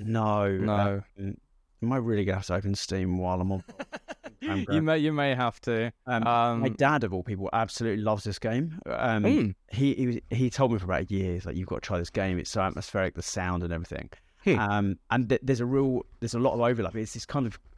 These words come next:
Speaker 1: gothic fantasy, I guess, is the only way you can describe it.
Speaker 2: Mm.
Speaker 1: Uh, and yeah, I just, I just really like that. And, uh, they, you can see they put a lot of work into their, their art and a, a lot of money into their, their art style. They've got some talented artists,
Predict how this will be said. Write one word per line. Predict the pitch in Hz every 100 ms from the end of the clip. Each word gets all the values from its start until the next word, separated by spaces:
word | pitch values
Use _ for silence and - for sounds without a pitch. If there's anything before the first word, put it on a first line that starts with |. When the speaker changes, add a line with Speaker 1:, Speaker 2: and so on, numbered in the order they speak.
| - - - - - -
Speaker 1:
gothic | 120 - 135
fantasy, | - 113 107 - - - -
I | 95
guess, | - 101
is | 107
the | 85
only | 90
way | 90 87
you | -
can | 95
describe | - 95 92
it. | 107 131 _ _ - -
Speaker 2:
Mm. | 123 98 98 92 92
Speaker 1:
Uh, | - _ _ _ - - 110
and | 107 101 95 - - _ _
yeah, | -
I | 185
just, | 214 147
I | 147
just | 117 107
really | 92
like | 87 82
that. | -
And, | 110
uh, | 113
they, | 123 123 123 101
you | 143
can | 127 120
see | - 143
they | 107
put | - -
a | 92
lot | 95 90
of | 92
work | 92 90 87 -
into | 90 - 82
their, | 80 76 - - -
their | 92 85
art | 87 87 82 -
and | 92
a, | 87 -
a | 104
lot | 82
of | 98
money | 87 90 85 82
into | - 78 98
their, | 82 78 78
their | - 85
art | 85 -
style. | - 80
They've | 87
got | 67
some | 87
talented | - 95 92 78
artists, | 85 82 - 87 - -